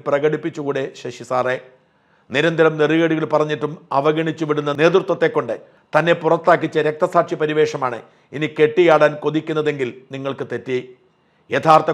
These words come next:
കോൺഗ്രസ് പ്രവർത്തകരിൽ നിന്നും നിങ്ങളിപ്പോൾ ദിനം പ്രതി വാരിക്കൂട്ടുന്ന അവഗണന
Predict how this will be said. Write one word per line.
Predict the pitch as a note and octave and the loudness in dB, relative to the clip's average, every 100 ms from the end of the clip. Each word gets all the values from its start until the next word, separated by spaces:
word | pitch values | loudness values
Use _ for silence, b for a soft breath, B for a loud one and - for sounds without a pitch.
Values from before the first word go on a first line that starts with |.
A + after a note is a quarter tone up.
| D3 | 0
കോൺഗ്രസ് | D3+ D#3 D#3 D#3 | -2 -2 -4 -4
പ്രവർത്തകരിൽ | D3+ D3+ D#3 D3+ D3+ | -2 -2 0 0 0
നിന്നും | D3 C3 G#2 b b b | -2 -8 -10 b b b
നിങ്ങളിപ്പോൾ | D3 D#3+ D#3+ D#3 D3+ | -2 0 0 0 -2
ദിനം | D3 D#3+ E3+ | 0 -2 -2
പ്രതി | D3+ D#3 D3+ | -2 0 2
വാരിക്കൂട്ടുന്ന | D3+ D#3+ E3 D#3+ D3+ D3 - - | 4 4 0 -4 -6 -8 -10 -4
അവഗണന | C#3+ D#3 D#3+ D#3 | -2 0 -2 -2